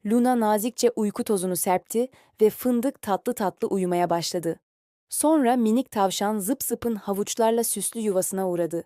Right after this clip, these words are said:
Zavallı Zıp Zıp bütün gün bahçede zıplamaktan yorgun düşmüştü. Luna'nın sihirli tozlarıyla yumuşacık yatağında huzurla uykuya daldı. Üçüncü arkadaşı yaşlı baykuş Bilge'ydi.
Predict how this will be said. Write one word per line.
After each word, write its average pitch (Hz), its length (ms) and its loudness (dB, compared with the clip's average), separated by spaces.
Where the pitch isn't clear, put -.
Zavallı 226 520 2
Zıp 247 220 -4
Zıp - 300 -6
bütün 254 300 -2
gün 196 200 -4
bahçede 190 360 0
zıplamaktan 190 600 -4
yorgun 190 420 -2
düşmüştü. 170 500 -10
Luna'nın 254 440 4
sihirli 226 420 0
tozlarıyla 214 680 2
yumuşacık 254 560 2
yatağında 214 680 2
huzurla 220 500 2
uykuya 185 400 0
daldı. 165 380 -2
Üçüncü 233 360 2
arkadaşı 208 720 0
yaşlı 196 420 0
baykuş 185 420 0
Bilge'ydi. 185 500 -2